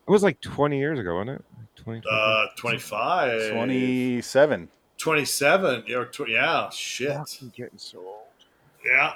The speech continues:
Speaker 2: yeah, yeah.
Speaker 3: Yeah.
Speaker 1: I'm two years away from forty. Fuck my life.
Speaker 3: It's
Speaker 2: You.
Speaker 3: coming up here in a second.
Speaker 1: I'm literally, like, way past half, half my life is gone.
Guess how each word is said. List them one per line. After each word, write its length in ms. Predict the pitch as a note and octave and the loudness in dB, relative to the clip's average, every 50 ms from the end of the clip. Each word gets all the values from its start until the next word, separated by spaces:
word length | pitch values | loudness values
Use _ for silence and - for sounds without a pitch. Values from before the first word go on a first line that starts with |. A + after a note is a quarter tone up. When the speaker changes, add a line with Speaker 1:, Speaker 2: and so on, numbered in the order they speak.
| - - - | -8 -12 -10
Speaker 2:
yeah, 140 | - B2+ B2+ - | -8 -8 -8 -10
yeah. 160 | - A2 A2+ A2+ - - - - | -10 -12 -12 -14 -16 -16 -10 -4
Speaker 3:
Yeah. 340 | A2 A2+ D3 F#3 F3+ C3 - - - - - - - - - - _ _ - - _ _ _ _ | 2 6 8 8 8 8 6 2 -8 -14 -18 -20 -20 -20 -20 -20 _ _ -20 -20 _ _ _ _
Speaker 1:
I'm 80 | - - _ - | -20 -20 _ -14
two 240 | - - - - B2+ | -12 -10 -8 -6 -4
years 220 | A#2+ A#2+ B2 A2 | -4 -2 -4 -4
away 140 | G#2 G2+ G2+ | -4 -6 -6
from 160 | - - D#2+ - _ _ _ _ | -8 -10 -16 -20 _ _ _ _
forty. 320 | - F#2+ G2+ G2 F2 E2+ D#2+ - D2+ - _ | -6 -4 -4 -4 -4 -8 -12 -16 -20 -20 _
Fuck 160 | - G#2+ - _ _ _ | -16 -16 -16 _ _ _
my 80 | - - _ _ _ - - | -20 -20 _ _ _ -20 -20
life. 220 | _ _ _ _ _ _ _ _ _ _ _ _ _ _ _ _ _ _ _ _ _ _ _ _ _ _ _ _ _ _ _ _ _ _ _ - | _ _ _ _ _ _ _ _ _ _ _ _ _ _ _ _ _ _ _ _ _ _ _ _ _ _ _ _ _ _ _ _ _ _ _ -20
Speaker 3:
It's 140 | - E2 F2+ | -16 -8 -2
Speaker 2:
You. 120 | G2+ B2+ D3 | 2 4 4
Speaker 3:
coming 180 | C3+ - C3 | 4 4 4
up 160 | B2 A2+ - | 4 2 2
here 160 | - A#2 A2 G#2 | 0 -2 -2 -2
in 60 | G#2 | -4
a 40 | - | -4
second. 460 | - - G#2 F#2+ - G2 F#2+ F#2+ F#2+ - _ _ _ _ - - _ _ _ _ _ _ _ _ _ - | -2 0 0 0 0 -4 -8 -8 -12 -16 _ _ _ _ -20 -20 _ _ _ _ _ _ _ _ _ -8
Speaker 1:
I'm 280 | G#2+ A#2 A#2+ A#2 A2 A2 | -6 -6 -4 -4 -4 -2
literally, 500 | G#2+ A2+ A#2 A2+ A2+ A2 G#2 G2+ G2 F#2 | 0 2 2 2 2 2 2 0 -2 -2
like, 300 | F#2 F2 E2+ E2+ E2+ - _ _ _ _ _ _ _ _ _ _ _ _ - | -2 -4 -4 -4 -6 -8 _ _ _ _ _ _ _ _ _ _ _ _ -20
way 360 | B2 A2 G#2 G#2+ G#2 G2+ G#2 | -16 -6 -2 0 2 2 0
past 480 | G2 - - G#2 F#2+ F2 E2 - - - | 0 -4 -6 -4 -2 -2 -2 -4 -6 -6
half, 360 | F2+ F2 E2+ E2 - - - _ _ _ | -4 -2 -2 -4 -6 -10 -20 _ _ _
half 340 | - F#2 G2+ F#2+ F2+ F2+ E2 - _ _ _ _ _ | -16 -10 -6 -4 -4 -4 -4 -8 _ _ _ _ _
my 180 | - F2 F2+ F2 | -8 -6 -4 -4
life 240 | E2 E2+ E2+ E2 - | -4 -4 -4 -6 -8
is 80 | F2 E2 | -14 -16
gone. 240 | - F2+ F2 F2+ | -12 -12 -10 -12